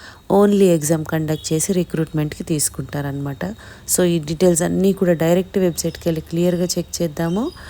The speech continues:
కాబట్టి ఈ వీడియో ఎక్కడా మిస్ కాకుండా లాస్ట్ వరకు చూడండి ఫ్రెండ్స్. దీనికోసం మనం వెళ్ళాల్సిన వెబ్సైట్ ఏంటంటే మెయిన్ డాట్ ఐసీఎంఆర్ డాట్ ఎన్ఐసీ డాట్ ఇన్. ఈ లింక్ కూడా నేను మీకు ప్రొవైడ్ చేస్తానండి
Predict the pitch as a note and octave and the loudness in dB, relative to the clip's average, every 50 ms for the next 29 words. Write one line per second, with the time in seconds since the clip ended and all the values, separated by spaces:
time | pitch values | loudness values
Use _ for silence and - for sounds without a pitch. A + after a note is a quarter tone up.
0 | - - - - - - - F3+ F3+ F3 F3+ E3+ F3 F3 F3 F3+ F#3+ F#3 F#3+ F3+ | -18 -18 -18 -18 -6 0 4 4 6 6 6 4 4 2 4 4 4 4 4 4
1 | F3 F3+ - - G3+ G3+ F#3+ F3+ E3+ - - - F3 E3 - F3 F3 E3+ E3 E3 | 2 2 0 2 2 4 4 4 2 0 0 0 -2 -2 0 0 0 2 2 2
2 | E3 E3+ E3+ - - F3+ F3 D#3+ - - F3 - - E3+ E3+ E3+ E3+ E3 E3+ - | 2 2 0 0 0 0 0 -2 -4 -6 -6 -6 -4 -4 -2 -2 -4 -4 -4 -4
3 | E3+ E3 E3 E3 E3 D#3+ - - - - - - - - - - - - - - | -6 -4 -4 -4 -4 -4 -4 -6 -6 -8 -16 -20 -20 -20 -20 -20 -20 -20 -20 -20
4 | - - - - - _ _ _ _ _ _ _ - G3 G3 A3+ A3 A3 G#3+ G#3 | -20 -20 -20 -20 -20 _ _ _ _ _ _ _ -4 0 2 2 4 2 2 2
5 | A#3 A3+ - - A#3 G#3+ F#3+ F#3 F3+ F3+ F3+ F3+ F#3 F#3+ F#3+ F#3 G3 F#3 E3+ E3 | 2 2 2 0 0 0 0 2 2 2 2 2 2 2 2 0 0 -2 0 0
6 | F3 E3 E3 - G#3 G3+ F#3+ - F3+ E3+ E3 E3 E3 F3 E3 E3 - G3+ A3+ A3+ | -2 -2 -2 -2 -2 -2 -2 -2 -2 -4 -4 -4 -4 -6 -6 -6 -4 -2 -2 -2
7 | G3+ F#3 F3+ F3+ F#3 F#3+ G3 G3+ G3 F#3 E3+ D3+ - - - D#3 F3+ F3 E3+ F3+ | -2 -2 -2 -2 -2 0 0 0 -2 -2 -2 -4 -6 -8 -4 -2 0 0 0 -2
8 | F#3+ F#3+ - - F3 E3+ F3 E3+ - - F#3 F3+ E3+ E3 E3+ D#3+ D#3+ D#3+ D3 F3 | -4 -6 -6 -6 -4 -2 -2 -4 -4 -2 -2 -2 -2 -2 -2 -4 -4 -6 -6 -6
9 | F3+ F3 F3 F3 D#3+ D#3+ D#3+ D#3+ E3 - - F3+ E3+ D3 D#3+ D#3 D#3 - - D#3 | -6 -4 -4 -4 -4 -4 -4 -4 -6 -4 -6 -6 -6 -6 -6 -6 -6 -6 -8 -8
10 | E3 - - - F3+ F#3+ F#3 F#3 G3 G3 G3+ F#3+ - G3+ - G#3 G3 G3+ F#3+ F#3 | -10 -10 -6 -2 0 2 2 4 2 2 0 0 -2 -2 0 0 0 0 0 0
11 | F3 E3 E3 E3 D#3 - - E3+ E3+ E3 E3+ E3+ E3 - - D#3 D#3 - - - | -2 -2 -2 -4 -6 -4 -2 0 2 2 2 2 0 -2 -4 -4 -4 -4 -4 -6
12 | E3 D#3 D3+ D3+ D3+ E3 E3+ | -6 -6 -6 -6 -6 -6 -4